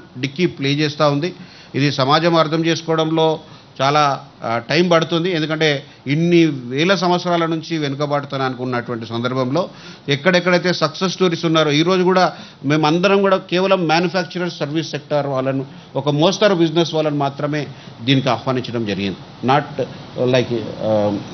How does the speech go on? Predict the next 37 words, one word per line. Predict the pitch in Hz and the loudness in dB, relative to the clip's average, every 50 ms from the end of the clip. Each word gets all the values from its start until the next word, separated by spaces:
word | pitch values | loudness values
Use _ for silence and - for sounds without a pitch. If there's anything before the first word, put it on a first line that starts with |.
| - - | -4 0
ఆ, | 135 135 127 123 | 2 4 4 4
ఏదో | 123 131 135 131 127 | 4 4 4 4 2
మీ-, | 127 120 117 120 127 131 131 | 2 2 4 4 6 6 6
మీరు | 123 123 131 127 131 | 6 6 4 4 4
వస్తున్నారు | 123 - - 147 143 143 139 | 4 2 2 4 4 6 4
ఒక | 135 131 120 | 4 2 2
ప్రోగ్రామ్ | - 127 127 135 131 127 123 | 2 2 4 4 4 4 4
చేసేద్దామని | 117 110 104 120 113 104 107 101 104 101 92 | 2 2 2 0 0 2 0 0 0 0 0
కాకుండా, | 98 95 90 92 98 92 82 82 - - - - - - 143 | 0 0 0 0 -2 -4 -4 -6 -8 -12 -14 -16 -8 -4 0
ఎందుకంటే | 151 160 175 175 170 | 0 2 2 2 2
అందరికీ | 165 180 190 208 190 165 190 | 2 2 2 0 0 2 2
ఇన్స్పిరేషన్ | 175 165 - - 165 190 196 170 180 185 175 | 0 0 0 -2 -2 -2 -2 -2 -2 -2 0
కావాలి. | 165 160 156 151 151 151 170 180 - - - - _ - - | 2 2 2 2 2 0 -4 -8 -12 -20 -20 -20 _ -8 -2
సార్ | 147 151 175 196 | 0 2 2 2
కూడా | 185 196 196 196 | 2 0 0 0
ఇంటరాక్షన్ | 185 170 165 180 180 180 180 - - 180 165 | 0 0 -2 -2 -4 -4 -4 -4 -4 -4 -4
అయితే | 156 156 156 180 175 | -4 -4 -4 -6 -6
బాగుంటుందని | 151 143 175 151 170 170 160 180 160 165 160 143 151 | -4 -2 -2 -2 -2 -2 -4 -4 -6 -6 -6 -6 -8
చెప్పి | 139 - - 151 | -10 -10 -10 -8
మేము | 143 139 131 120 107 - - - - - - - 131 | -6 -6 -6 -6 -8 -10 -14 -20 -20 -20 -14 -10 -8
ఎక్స్‌పెక్ట్ | 139 135 - 165 160 143 143 | -8 -6 -4 -6 -4 -2 -4
చేసినాం, | 147 139 143 160 156 | -4 -4 -6 -8 -6
కానీ | - 151 165 170 | -4 -4 -2 -2
ఒకవేళ | 160 143 147 147 143 127 120 - - - - - - - - | -2 -2 -4 -2 -2 -2 -4 -6 -12 -20 -20 -20 -10 -4 0
టైమ్ | 143 160 170 175 170 156 147 - - - - - | 2 2 2 2 0 0 -2 -6 -12 -12 -4 0
సార్కి | 139 143 151 139 135 - | 0 0 0 0 -2 -4
తక్కువ | 139 135 - 160 156 | -4 0 2 2 2
ఉంది. | 143 135 143 190 196 | 4 2 0 -2 0
But | 170 175 165 170 - 156 143 127 - - - 110 127 | 0 0 0 0 0 -2 -2 -2 -4 -6 -4 -4 -2
otherwise | 139 175 185 196 208 214 214 196 165 - - - - - - - - - - - _ _ - - | 0 0 2 2 4 2 2 0 -4 -10 -14 -20 -20 -20 -20 -20 -20 -20 -20 -20 _ _ -2 2
సార్ | 160 180 196 202 | 2 4 4 2
ఇచ్చేటటువంటి | 196 190 - 196 170 185 180 151 175 175 165 170 | 0 -2 -4 -4 -4 -4 -4 -4 -4 -4 -4 -6
ప్రోత్సాహాన్ని | 151 - 156 156 156 147 - 175 165 160 160 165 180 208 | -6 -6 -6 -6 -6 -4 -4 -2 -2 0 -2 -2 -2 -4
మనం | 196 165 147 143 139 | -4 -4 -2 -2 -2
అందరం | 139 139 143 151 156 151 | -2 -2 -2 -4 -4 -4
కూడా | 160 156 151 | -4 -4 -4
వినియోగించుకోవాలి | 135 135 131 139 151 151 151 160 147 - - 156 151 156 185 | -4 -4 -2 -2 -2 -2 -2 -6 -8 -8 -4 -2 -2 -2 -2